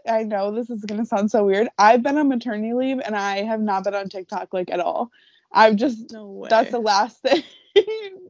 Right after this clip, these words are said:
Speaker 1: I can do is sit and scroll right now, um, <laughs> and pay attention to TikToks. So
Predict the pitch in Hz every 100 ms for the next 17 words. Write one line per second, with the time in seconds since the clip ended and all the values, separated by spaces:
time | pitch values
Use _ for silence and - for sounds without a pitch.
0 | - 233 240 214 - 262 226 320 254 233
1 | - 226 214 226 - 247 247 214 180 180
2 | 175 190 - - - _ - 220 220 220
3 | 214 190 _ _ _ _ - 269 - 349
4 | 254 302 240 226 240 226 247 214 262 220
5 | 220 180 226 - _ - _ 349 277 220
6 | 247